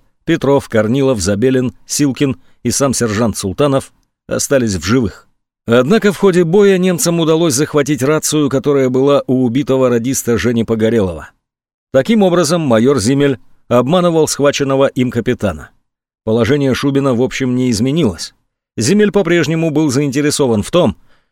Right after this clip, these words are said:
чтобы капитан согласился на сотрудничество с врагом.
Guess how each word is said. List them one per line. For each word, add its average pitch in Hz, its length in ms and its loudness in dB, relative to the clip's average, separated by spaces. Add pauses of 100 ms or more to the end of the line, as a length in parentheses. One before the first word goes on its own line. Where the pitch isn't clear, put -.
чтобы 190 280 0
капитан 160 460 0
согласился 139 600 -2
на 139 100 0
сотрудничество 131 840 -2
с 104 120 -4
врагом. 104 480 -2